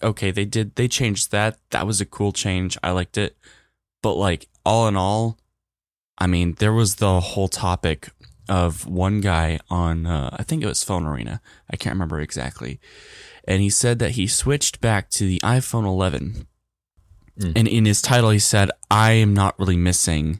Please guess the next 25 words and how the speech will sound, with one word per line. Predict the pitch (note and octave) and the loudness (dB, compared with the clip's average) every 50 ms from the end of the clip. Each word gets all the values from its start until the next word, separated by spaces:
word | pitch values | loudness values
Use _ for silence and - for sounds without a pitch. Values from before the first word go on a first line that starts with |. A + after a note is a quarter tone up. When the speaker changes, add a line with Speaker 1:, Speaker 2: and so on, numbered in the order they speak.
| _ - | _ 0
Speaker 1:
out | F#2 F2+ E2+ - - | 0 0 0 0 -4
o-, | - - G2+ A2+ - - | -6 -6 -6 -6 -4 -2
on | F2+ F2 E2 | -2 0 0
a | D#2 | 0
whole | - - - - D#2+ D2+ C#2 | -2 -4 -4 -4 -4 -2 -2
lot." | B1+ A#1 G1+ - - - | -2 -4 -4 -6 -6 -6
Speaker 2:
Wh-, | G#2 G2+ F#2+ | -4 -4 -2
what | G2 G2 F2+ | -2 -2 -2
did | - F2+ | -4 -4
he | F#2 | -6
downgrade | E2+ F#2 F#2 F#2 G2+ G2 G#2 G2 - | -4 -4 -4 -2 -2 -2 -4 -4 -4
from? | - G#2 G#2+ G#2 - _ _ - - - - | -6 -8 -8 -8 -10 _ _ -20 -12 -4 0
Speaker 1:
Uh, | F2+ F2+ F2+ | 0 2 2
the | F2+ | 2
fourteen. | - - - F2+ - - - B1+ A#1 - - - - - - - - - - - - - - - _ _ _ - | 0 -2 -2 -4 -2 -4 -4 -4 -4 -6 -8 -8 -12 -12 -14 -14 -16 -16 -16 -18 -18 -20 -20 -20 _ _ _ -14
Speaker 2:
The | - G2 | -12 -10
fourteen, | - - - - - - - - | -10 -10 -12 -12 -12 -14 -12 -10
okay. | D#2+ D#2+ - - E2+ - - - - - - - | -12 -12 -12 -12 -14 -16 -16 -18 -20 -16 -8 -4
Yeah, | G2 F2 | -2 2
I | F2 | 2
can | G#2 | 4
Speaker 1:
And, | G#2 G#2+ G#2+ G#2+ | 4 4 4 4
Speaker 2:
see | A2+ A2 | 4 4
Speaker 1:
uh, | G2+ G2 F#2+ F#2 | 4 4 4 2
Speaker 2:
that. | - - | 0 -2